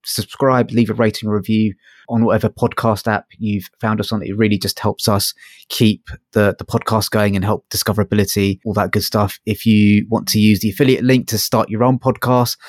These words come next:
they kick us a little bit money towards us as well. Or if you just want to put a tip in the tip jar, that also helps keep the lights on. Uh, Poppy, have we decided what book we're doing next?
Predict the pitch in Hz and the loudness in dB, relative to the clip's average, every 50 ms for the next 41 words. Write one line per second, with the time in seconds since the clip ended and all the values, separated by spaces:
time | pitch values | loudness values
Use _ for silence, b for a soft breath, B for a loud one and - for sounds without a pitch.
0 | B B B - 101 - - 131 - - 104 - 104 117 - - - - - - | B B B -6 -4 0 0 0 0 0 -2 0 0 -2 -2 -2 -4 -4 0 0
1 | 226 220 208 208 104 202 - b b b b b b b - - 104 98 98 - | 2 2 2 2 2 0 -2 b b b b b b b -4 0 0 0 2 2
2 | 104 101 98 - - - _ _ - 110 101 - - 120 123 127 131 127 - - | 0 0 0 -2 -6 -8 _ _ -8 -8 -6 -2 0 2 4 4 4 2 2 0
3 | 120 123 120 - 123 - - 127 127 - - - - 131 131 - - 139 - 120 | 0 0 0 0 -2 -2 0 -2 0 -2 -4 -2 0 0 0 2 0 -4 -4 0
4 | - - 143 - _ - 127 131 131 131 131 131 - - - 139 - - - 131 | 0 0 0 0 _ -2 0 0 2 2 2 2 2 2 0 -2 -2 0 2 2
5 | 127 127 - - 120 123 - 120 110 123 117 - - - - b b b b b | 2 2 2 0 0 -2 0 0 0 0 0 -2 -4 -14 -14 b b b b b
6 | b b - 131 123 - - - - - - _ _ - - 127 139 135 131 113 | b b 2 2 2 2 0 -8 -20 -20 -20 _ _ -4 -2 0 2 2 0 0
7 | - - 107 95 b b b b b b b 123 123 120 - _ - - 151 - | -2 -6 -8 -8 b b b b b b b -4 -4 -4 -4 _ -8 -8 -6 -2
8 | - 127 120 127 117 139 127 139 - - 147 147 127 123 - 143 143 - 120 - | -2 -2 -2 -2 -4 -4 -6 -6 -6 -2 -2 -2 -4 -4 -4 -4 -4 -4 -4 -4
9 | - - - - - 113 107 92 110 107 107 104 104 104 104 101 - - - | -4 -4 -4 -4 -4 -4 -4 -2 -2 -2 -2 -2 -2 -2 -4 -4 -6 -10 -20